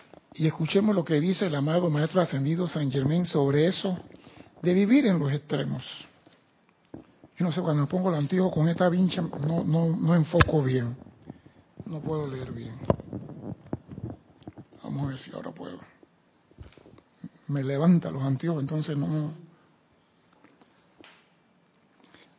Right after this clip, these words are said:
Hay muchos aspectos, dice el amado Saint Germain, y uso de la gran ley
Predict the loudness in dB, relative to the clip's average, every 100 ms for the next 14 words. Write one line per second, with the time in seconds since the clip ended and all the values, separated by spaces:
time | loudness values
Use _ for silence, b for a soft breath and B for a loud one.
0 | 0 6 8 8 8 6 2 4 2 2
1 | -4 0 2 2 0 0 2 2 2 2
2 | 2 2 2 2 4 2 2 2 4 2
3 | 0 B B _ 0 2 4 6 8 8
4 | 6 4 4 4 4 4 2 -2